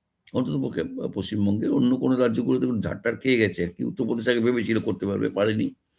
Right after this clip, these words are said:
তো পশ্চিমবঙ্গে তো মানে পপুলেশন ডেমোগ্রাফি বদলেই দিয়েছে, লুচি দাঙ্গা টাঙ্গা হচ্ছে আবার এখন এই কদিন ধরে চলছে বেলডাঙ্গায় দাঙ্গা। তো ও তো মানে এই ঘটে ঘোষিত আর কি, মানে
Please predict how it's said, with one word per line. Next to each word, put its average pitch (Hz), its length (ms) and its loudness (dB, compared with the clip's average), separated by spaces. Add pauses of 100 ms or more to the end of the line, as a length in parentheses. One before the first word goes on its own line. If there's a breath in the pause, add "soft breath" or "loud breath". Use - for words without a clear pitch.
(360 soft breath)
তো - 100 -4
পশ্চিমবঙ্গে 127 600 2
তো 120 160 4
মানে 113 360 4
পপুলেশন 117 500 0
ডেমোগ্রাফি 117 400 2
বদলেই 113 340 6
দিয়েছে, 101 280 4
লুচি 123 180 4
দাঙ্গা 113 220 4
টাঙ্গা 110 200 4
হচ্ছে 98 300 2
আবার - 180 -4
এখন - 260 -10
এই - 140 -8 (540)
কদিন 120 280 2
ধরে 120 200 2
চলছে 113 280 2
বেলডাঙ্গায় 104 420 2
দাঙ্গা। 87 320 -6 (1500)
তো 117 100 10
ও 131 160 10
তো 131 180 8
মানে 90 580 0 (1600 soft breath)
এই 110 140 6
ঘটে 104 240 2
ঘোষিত 95 400 0
আর 90 180 4
কি, - 140 -2
মানে 92 360 0